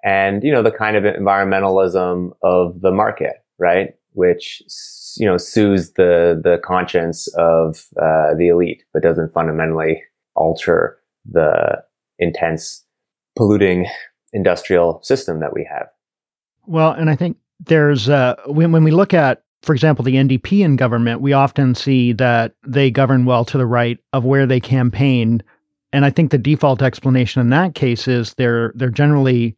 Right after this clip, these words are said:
Speaker 2: unprepared for the demands of office. But with the Liberals, what comes out in your book,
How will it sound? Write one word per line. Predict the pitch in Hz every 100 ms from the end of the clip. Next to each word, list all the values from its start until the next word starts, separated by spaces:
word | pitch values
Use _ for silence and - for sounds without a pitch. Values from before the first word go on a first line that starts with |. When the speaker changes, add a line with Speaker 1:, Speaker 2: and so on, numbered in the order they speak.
| _
Speaker 2:
unprepared | 156 165 160 - 147 151 160 -
for | - 139 135 127 127 123
the | 120
demands | 131 131 127 131 139 -
of | 131 127 107 - -
office. | 131 127 185 175 - 143 _ - - _ _
But | 151 143
with | 147
the | 156
Liberals, | 196 214 214 165
what | 175 -
comes | 208 202
out | 196
in | 170 147
your | 127
book, | 113 185 135